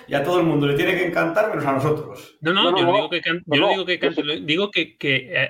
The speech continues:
Speaker 3: A
Speaker 2: ahora
Speaker 3: todo el
Speaker 2: mismo el
Speaker 3: mundo le
Speaker 2: run
Speaker 3: encanta.
Speaker 2: run es que Caleb es el pick uno, es el pick uno, pum, y como hay tanto run run, mm, y, y los Bears dicen,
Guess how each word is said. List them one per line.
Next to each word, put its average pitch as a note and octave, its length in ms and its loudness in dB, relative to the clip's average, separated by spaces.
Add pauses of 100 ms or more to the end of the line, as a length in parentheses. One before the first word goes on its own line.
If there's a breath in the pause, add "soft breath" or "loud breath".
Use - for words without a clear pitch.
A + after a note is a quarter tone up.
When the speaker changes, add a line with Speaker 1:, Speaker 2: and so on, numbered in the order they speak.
Speaker 3:
A D3 80 -2
Speaker 2:
ahora D#3+ 120 2
Speaker 3:
todo C#3 100 2
el D3 60 2
Speaker 2:
mismo D3 100 2
el E3 60 0
Speaker 3:
mundo F#3 40 4
le C#3+ 80 2
Speaker 2:
run C#3 80 -2
Speaker 3:
encanta. D#3 280 0
Speaker 2:
run A#3+ 100 -4
es G#3 120 -2
que F#3+ 140 -4
Caleb D#3 300 0
es G#3+ 100 -4
el A3 160 -2
pick B3 200 -8
uno, B3 200 -2
es F3 80 -2
el A3+ 140 -8
pick C4 180 -6
uno, A3 240 -4
pum, G3 180 -8
y D#3+ 100 -6
como C3+ 200 -6
hay C3+ 80 0
tanto F#3+ 240 -6
run G#3+ 220 -6
run, B3 220 -4 (480 soft breath)
mm, C#3+ 220 0
y, E3+ 400 -2
y D3+ 40 -4
los C3 200 2
Bears G3 260 0
dicen, D3+ 360 -4